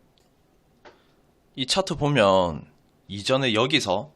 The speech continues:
세력의 매집 흔적이 있죠. 이 옆에서도 중간중간에 매집법을 띄었죠.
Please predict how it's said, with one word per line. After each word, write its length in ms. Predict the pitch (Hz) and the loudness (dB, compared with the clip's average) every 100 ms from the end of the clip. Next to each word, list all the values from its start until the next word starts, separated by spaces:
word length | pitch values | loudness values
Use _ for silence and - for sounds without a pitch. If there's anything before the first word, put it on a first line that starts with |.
| _ _ _ _ _ _ _ | _ _ _ _ _ _ _
세력의 460 | - 160 151 147 147 | -12 -6 -4 -2 -2
매집 360 | 127 135 135 - | -2 -2 -4 -4
흔적이 320 | 202 139 123 | -2 -2 -4
있죠. 360 | 139 92 101 - _ _ _ _ _ _ _ _ _ _ _ _ _ _ _ | -4 -4 -4 -10 _ _ _ _ _ _ _ _ _ _ _ _ _ _ _
이 160 | 120 113 | -8 -2
옆에서도 500 | 156 156 135 110 90 | -2 0 -2 -2 -4
중간중간에 600 | - 107 110 113 120 101 | -4 -4 -4 -4 -2 -2
매집법을 540 | 95 113 - 90 90 | -2 -2 -4 -8 -8
띄었죠. 440 | - 123 - 80 | -4 -4 -2 -6